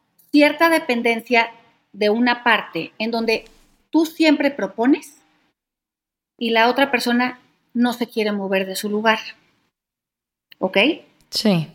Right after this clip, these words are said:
Speaker 1: Por
Speaker 2: Ujú.
Speaker 1: comodidad, por miedo, por evasión, nunca se va a hacer responsable, no se quiere hacer responsable. Entonces, te avienta la papa caliente, ¿sí? Es cuando en las relaciones echas las culpas.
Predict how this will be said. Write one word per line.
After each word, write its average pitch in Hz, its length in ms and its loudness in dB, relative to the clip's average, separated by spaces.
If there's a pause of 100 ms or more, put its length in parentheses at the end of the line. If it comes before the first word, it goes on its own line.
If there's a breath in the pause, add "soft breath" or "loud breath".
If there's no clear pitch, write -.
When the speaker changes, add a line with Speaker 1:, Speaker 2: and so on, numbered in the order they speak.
(160)
Speaker 1:
Por 208 160 4
Speaker 2:
Ujú. 180 100 -2
Speaker 1:
comodidad, 202 760 0 (540)
por 190 260 -4
miedo, 233 640 -2 (320)
por 202 180 0
evasión, 220 840 0 (1040)
nunca 269 380 4
se 233 140 -4
va 214 80 2
a - 20 0
hacer 220 200 -8
responsable, 202 680 -4
no 214 240 -4
se 240 220 -6
quiere 262 300 2
hacer 214 260 -4
responsable. 185 600 -6 (100)
Entonces, 220 520 -6
te 247 80 4
avienta 269 540 4
la 196 160 0
papa 208 240 -2
caliente, 190 500 -4 (680)
¿sí? 240 360 -6 (260 loud breath)
Es 240 140 -2
cuando 269 260 2
en 247 80 -2
las 220 100 0
relaciones 254 640 -2
echas 233 320 -2
las 202 200 -8
culpas. - 480 -4